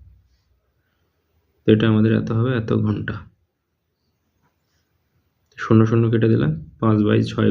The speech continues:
ঘন্টা। সময় সমান কি হয়? দূরত্ব by গতিবেগ সমান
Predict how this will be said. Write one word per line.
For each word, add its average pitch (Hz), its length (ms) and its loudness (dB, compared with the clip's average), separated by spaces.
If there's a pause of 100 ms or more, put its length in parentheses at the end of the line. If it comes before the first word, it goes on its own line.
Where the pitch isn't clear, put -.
ঘন্টা। 113 260 -2 (1600)
সময় 117 260 4
সমান 123 240 0
কি 127 120 0
হয়? 147 160 2
দূরত্ব 117 300 0 (120)
by 120 120 2 (100)
গতিবেগ 98 360 0 (380)
সমান 113 280 0